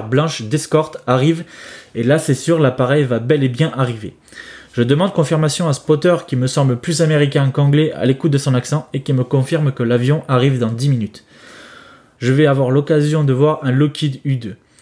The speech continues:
En vol, s'il vous plaît, hein. Cet avion qui m'a tant fait rêver quand j'étais gosse, de par sa forme et sa fonctionnalité digne d'une navette spatiale. Comme le hasard fait bien les choses, hein, six ans plus tôt, à cette même date, avec Paul, nous étions au musée de Washington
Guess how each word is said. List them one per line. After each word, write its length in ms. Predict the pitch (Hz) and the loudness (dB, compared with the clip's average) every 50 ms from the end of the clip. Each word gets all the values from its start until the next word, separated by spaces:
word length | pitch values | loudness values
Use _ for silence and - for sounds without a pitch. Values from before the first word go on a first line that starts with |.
| - - - - _ _ - | -20 -20 -20 -20 _ _ 0
En 100 | 135 139 | 0 2
vol, 260 | 139 139 165 160 - | 4 4 4 4 2
s'il 240 | - - - 143 143 | 0 -4 -6 -2 -2
vous 140 | 160 160 | 0 -2
plaît, 220 | 156 - 117 110 120 | -2 -2 -4 -4 -4
hein. 100 | 135 139 - _ _ _ _ _ - - - _ | -4 -6 -10 _ _ _ _ _ -20 -20 -20 _
Cet 260 | - - 135 123 - | -4 -2 0 2 2
avion 200 | 147 147 165 175 | 2 2 2 0
qui 160 | 170 - - | -2 -2 -2
m'a 140 | 131 123 123 | -2 -2 -2
tant 200 | - - 165 156 | 0 -2 -2 -2
fait 140 | 139 - 170 | 0 0 0
rêver 300 | 151 160 160 160 160 156 | 2 2 2 2 2 2
quand 120 | - 135 | 0 0
j'étais 300 | 131 123 127 127 - 131 | 0 0 0 0 0 0
gosse, 360 | 120 135 143 151 165 - - - - - - _ _ | 2 2 2 0 0 -4 -10 -18 -20 -20 -20 _ _
de 160 | - 120 147 147 | -4 -2 0 0
par 160 | 143 170 160 | 0 0 -2
sa 140 | - 156 143 | -2 -2 -2
forme 240 | - 170 170 165 | 0 0 2 2
et 80 | 151 131 | 2 0
sa 160 | 120 - 131 | 0 -2 -4
fonctionnalité 560 | - - 147 139 - 156 143 139 135 165 160 | -2 -2 -2 -2 0 0 0 0 2 0 0
digne 320 | 139 127 127 160 175 165 147 | 0 0 0 0 0 0 0
d'une 160 | 127 127 127 | 0 0 0
navette 280 | 135 135 135 156 151 - | 2 2 2 0 0 -4
spatiale. 560 | - - - 135 127 - - 113 95 92 - - _ _ _ - | -10 -6 -6 -6 -4 -4 -4 -4 -4 -6 -10 -16 _ _ _ 0
Comme 180 | 175 175 180 | 0 2 4
le 80 | 190 180 | 4 4
hasard 220 | 165 156 180 170 | 4 4 2 -2
fait 120 | - - 135 | -2 -2 -2
bien 140 | 139 165 | 0 0
les 80 | 160 151 | 0 0
choses, 300 | 139 - 156 160 147 143 | 0 0 0 0 0 -2
hein, 80 | 147 147 | -4 -6
six 280 | - - - 156 147 | -8 -4 -2 0 2
ans 120 | 170 170 147 | 2 0 0
plus 180 | - 160 147 | -2 -4 -2
tôt, 280 | 135 160 165 180 - - - | 0 0 0 0 0 -4 -6
à 140 | 90 110 127 | -6 -4 -2
cette 220 | - 147 135 - | -2 -4 -4 -2
même 180 | 151 160 160 143 | -2 0 2 2
date, 220 | 143 151 160 - | 2 2 2 2
avec 260 | 135 135 131 131 - | 2 2 0 0 0
Paul, 160 | - 156 160 156 | 0 0 2 2
nous 220 | 147 139 127 139 | 2 2 2 2
étions 240 | 143 135 - 160 151 | 0 0 -2 -2 0
au 20 | |
musée 300 | 143 135 135 127 139 147 | 0 2 2 2 2 2
de 100 | 131 127 | 2 0
Washington 640 | 120 135 160 - - 147 139 135 - 139 139 147 156 | 0 0 0 0 0 -2 -2 0 0 0 0 0 -2